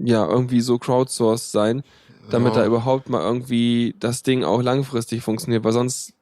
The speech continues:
Speaker 1: ist nachher an einer Stelle enorm viel Arbeit.
Speaker 2: Oder du schreibst es ins Zertifikat vielleicht? Da so irgendwie,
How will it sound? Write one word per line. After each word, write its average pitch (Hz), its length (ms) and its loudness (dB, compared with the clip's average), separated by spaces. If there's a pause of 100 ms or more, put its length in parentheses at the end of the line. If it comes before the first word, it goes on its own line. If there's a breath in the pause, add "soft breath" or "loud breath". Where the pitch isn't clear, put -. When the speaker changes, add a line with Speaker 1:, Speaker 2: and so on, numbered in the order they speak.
Speaker 1:
ist 127 200 -2
nachher 123 340 0
an 120 80 2
einer 127 260 2
Stelle 127 360 0
enorm 123 280 0
viel 127 140 -6
Arbeit. 101 420 -2 (160)
Speaker 2:
Oder 98 240 -2
du 101 100 -2
schreibst 104 440 -4
es 104 160 -10
ins 104 300 -12 (140)
Zertifikat - 840 -8
vielleicht? 151 580 -10 (760)
Da 113 200 0
so 107 340 0
irgendwie, 104 720 -4